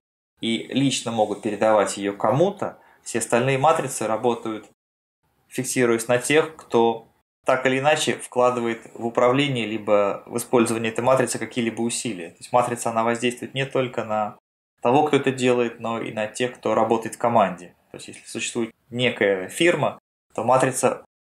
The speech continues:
оказывает воздействие не только на того, кто управляет, то есть его формирует, но и на всех тех, кто совершает работу, а также формирует в окружающем пространстве определенные сигналы, которые позволяют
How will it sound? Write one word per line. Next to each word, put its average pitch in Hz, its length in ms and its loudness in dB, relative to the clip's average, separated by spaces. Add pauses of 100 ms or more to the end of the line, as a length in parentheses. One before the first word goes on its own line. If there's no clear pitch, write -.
(140)
оказывает 120 420 0
воздействие 120 520 2
не 120 120 -4
только 113 320 -4
на 101 500 -6 (640)
того, 117 200 4
кто 117 220 2
управляет, 131 580 2
то 107 80 -2
есть - 160 -8
его 101 180 -4
формирует, 101 500 -8
но 123 60 -2
и 123 40 -4
на 120 120 0
всех 123 240 -6
тех, 135 180 -2
кто 120 100 -8
совершает 120 440 2
работу, 123 400 2
а 98 60 0
также 127 420 2 (320)
формирует 117 400 -4
в - 60 -14
окружающем 120 480 2
пространстве 131 580 2
определенные 113 800 0
сигналы, 131 460 4
которые 113 300 -4
позволяют 110 640 2